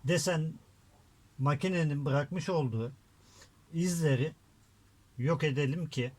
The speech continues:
yaptığımız çalışma göze hoş görünsün. Dinlediğiniz için teşekkürler. Abone olmadıysanız abone olarak destek verebilir.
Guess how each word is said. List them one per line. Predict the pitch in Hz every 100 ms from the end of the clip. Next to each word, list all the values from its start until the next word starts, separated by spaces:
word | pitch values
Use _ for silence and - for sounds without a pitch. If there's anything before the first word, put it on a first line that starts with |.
| - - - - - _ _ -
yaptığımız | 123 151 131 170 180 180 165 - - - _ _
çalışma | - 139 147 - 127 131 - - - _ - - _ - - - - - - _ - _ 131
göze | 160 165 160 170 - -
hoş | 160 147 -
görünsün. | 131 104 98 - -
Dinlediğiniz | 127 180 214 202 220 220 196
için | 156 175
teşekkürler. | 156 139 147 - 160 156 269 - -
Abone | 147 170 202
olmadıysanız | 202 202 190 156 147 135 139 143 - - - - -
abone | 123 127 147
olarak | 165 156 143 139 -
destek | 120 - 127 160
verebilir. | 165 165 160 160 165 170